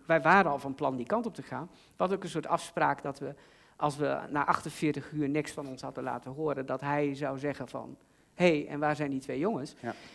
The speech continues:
Speaker 1: Dus aan de ene, het is zo'n raar verhaal
Speaker 2: Ja.
Speaker 1: als ik het moet vergelijken met wat de Roemenen zelf
Speaker 2: Hmm.
Speaker 1: hebben door-, eh, doorstaan. Dus ik vind het, ik
Speaker 2: Dus
Speaker 1: vind het,
Speaker 2: gaan we
Speaker 1: snap je dat? Dus,
Speaker 2: Ja.
Speaker 1: dus mijn, mijn aarzeling om,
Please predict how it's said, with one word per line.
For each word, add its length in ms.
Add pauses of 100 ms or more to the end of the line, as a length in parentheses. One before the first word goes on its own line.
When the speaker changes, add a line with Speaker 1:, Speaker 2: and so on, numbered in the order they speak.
(300)
Speaker 1:
Dus 160
aan 120
de 160
ene, 240
het 180
is 260
zo'n 280
raar 240
verhaal 360
Speaker 2:
Ja. 60
Speaker 1:
als 140
ik 100
het 100
moet 160
vergelijken 640
met 140
wat 140
de 100
Roemenen 520
zelf 340
Speaker 2:
Hmm. 80
Speaker 1:
hebben 220
door-, 260 (120)
eh, 100 (100)
doorstaan. 440
Dus 100
ik 100
vind 140
het, 120
ik 60
Speaker 2:
Dus 100
Speaker 1:
vind 140
het, 100
Speaker 2:
gaan 120
we 200 (320)
Speaker 1:
snap 180
je 140
dat? 280
Dus, 120
Speaker 2:
Ja. 120
Speaker 1:
dus 140
mijn, 320
mijn 300
aarzeling 600
om, 240